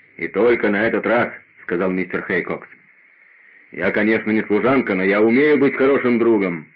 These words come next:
«Спасибо». «Не стоит благодарности, не стоит говорить об этом». Днем Анита позвонила Полу и спросила, что ей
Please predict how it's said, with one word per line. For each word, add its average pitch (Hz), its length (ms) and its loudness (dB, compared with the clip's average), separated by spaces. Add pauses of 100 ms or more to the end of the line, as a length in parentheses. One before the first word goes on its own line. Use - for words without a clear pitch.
(760)
«Спасибо». - 520 -10 (1000)
«Не 87 140 -2
стоит 117 340 2
благодарности, 101 800 0
не 90 160 -6
стоит 147 340 2
говорить 123 420 4
об 98 140 0
этом». 82 460 -4 (1900)
Днем 120 420 2
Анита 135 300 0
позвонила 87 500 -2
Полу 147 360 0
и 131 80 0
спросила, 147 520 -6
что - 200 -8
ей 139 140 -2